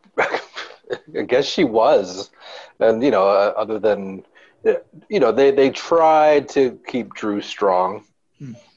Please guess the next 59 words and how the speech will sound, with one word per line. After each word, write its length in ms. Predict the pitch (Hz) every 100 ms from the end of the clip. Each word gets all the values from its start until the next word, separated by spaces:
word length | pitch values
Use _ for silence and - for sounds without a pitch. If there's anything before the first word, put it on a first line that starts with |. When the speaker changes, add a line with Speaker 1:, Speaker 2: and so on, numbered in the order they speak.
| _ _ _ _
Speaker 1:
to 80 | -
make 140 | 113 127
him 100 | 110
look 180 | 101
st-, 200 | - -
like, 180 | 101 -
you 80 | 120
know, 140 | -
to, 280 | - 104 92 _ _ _ _ _
to, 100 | -
to 200 | - - 104
not 200 | 101 95
lose 220 | 101 98
anything. 400 | 101 101 117 123
But, 300 | 104 - 104
uh, 300 | 98 95 92 _ _ _ _ _ _ 143
yeah, 140 | 139
I 200 | 110 113
would 120 | 120
agree 180 | 110 101
with 120 | 92
that. 240 | 95 90 110
That, 320 | 117 107 110
that's 300 | 101 - - -
j-, 140 | - _
the, 140 | 110 110
the, 300 | 107 - - -
the 100 | - _ -
strange 680 | - 123 117 120 110 - 127
booking 380 | 101 107 113
of 100 | 101
Lana 260 | 98 98 95
continues. 600 | - 95 101 92 90 - _ _ _ - - -
Speaker 2:
So 100 | 180
let's 240 | 226 -
talk 160 | 220 185
a 40 |
little 140 | 165
bit 120 | 160 147
about 360 | 143 139 -
the, 280 | 147 143 139
the 180 | 139 135
Undertaker, 420 | 139 139 147 131
'cause 120 | 151
I 80 | 160
wanna 160 | 185 180
get 120 | 151
into 120 | 143
that 160 | 135 123
in 60 |
more 160 | 123 117
depth. 280 | - 117 117
Let's 160 | 165
talk 120 | 185 165
about 100 | 139
the 60 |
whole 180 | 139 135
Undertaker 560 | 120 127 123 123 113 113
thing. 320 | - 120